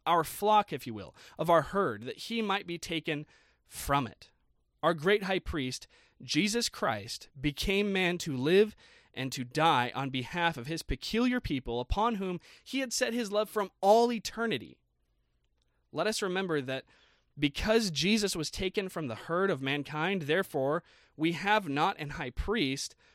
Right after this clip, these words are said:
which cannot be touched with the feeling of our infirmities, but was in all points tempted like as we are. That's Hebrews four fifteen.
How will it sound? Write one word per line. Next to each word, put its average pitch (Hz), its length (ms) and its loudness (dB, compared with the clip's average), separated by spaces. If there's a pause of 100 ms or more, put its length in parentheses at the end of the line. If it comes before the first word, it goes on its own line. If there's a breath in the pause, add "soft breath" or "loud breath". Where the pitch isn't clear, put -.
which - 160 -8
cannot 156 220 0
be 160 80 0
touched 151 340 -4
with 143 100 -14
the 135 80 -8
feeling 151 400 -2
of 147 80 -4
our 147 80 0
infirmities, 147 560 -2
but 139 160 -4
was 165 140 -2
in 156 80 0
all 208 220 2
points 160 380 -4
tempted 180 500 -6 (240 soft breath)
like 151 240 -2
as 208 160 0
we 233 220 -4
are. 110 160 -6
That's 107 200 -10
Hebrews 151 360 -8
four 113 360 -8
fifteen. 123 640 -8